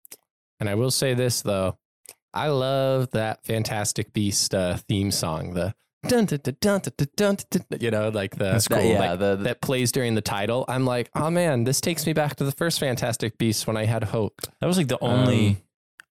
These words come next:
Speaker 2: only time, though, that it really played it throughout the movie, right? I didn't even think the music was, was, uh, at,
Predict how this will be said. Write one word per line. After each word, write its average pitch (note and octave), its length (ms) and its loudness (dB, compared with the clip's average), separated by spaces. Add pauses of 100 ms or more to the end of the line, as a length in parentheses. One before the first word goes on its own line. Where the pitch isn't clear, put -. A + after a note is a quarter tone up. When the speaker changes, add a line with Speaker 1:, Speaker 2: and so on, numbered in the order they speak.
Speaker 2:
only B2 240 2
time, A2+ 320 0
though, G#2+ 120 2
that G#2 100 0
it G#2+ 40 2
really G#2+ 160 2
played A2+ 240 -2
it - 80 -4
throughout G2+ 220 0
the - 80 -2
movie, F2+ 480 -2
right? F#2 240 -2
I F#2+ 100 -2
didn't G#2 180 -2
even G2+ 140 -2
think G#2+ 180 -4
the G2 60 0
music G2+ 460 0
was, F#2+ 300 0 (500)
was, G#2+ 540 0
uh, G1+ 420 -10 (180)
at, - 360 -8